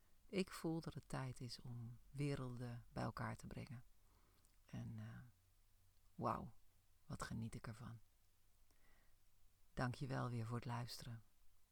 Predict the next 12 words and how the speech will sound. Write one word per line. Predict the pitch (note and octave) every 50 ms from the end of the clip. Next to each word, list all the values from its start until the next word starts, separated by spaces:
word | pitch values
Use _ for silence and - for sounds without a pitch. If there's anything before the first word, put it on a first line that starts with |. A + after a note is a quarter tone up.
| - - - - _ - - - - - - - - - - -
Ik | - F3 -
hoop | - C3+ B2 A#2+ B2 - - - - - - -
dat | - - B2
het | - A2 - - -
je | - A#2 A2+ A2 A2 A2 A2+ - - - - - - - - - - - - - - - - - - - - - - - - - - - - - - - - - - - - - - - - - - - - - - - - - - - - - - - - - - - - - - - -
iets | - F#3 E3 -
bracht. | - - F#3+ A3+ A#3+ - - - - - - - - - - - - - - - - - - - - - - - - - - - - - - - - - - - - - - - - - - - - - -
Heel | - D3+ D#3 D#3+
graag | D#3 - - C3 B2 -
tot | - C3 B2 -
een | B2
volgende. | - C#3+ B2+ B2 - - - B2+ B2 B2+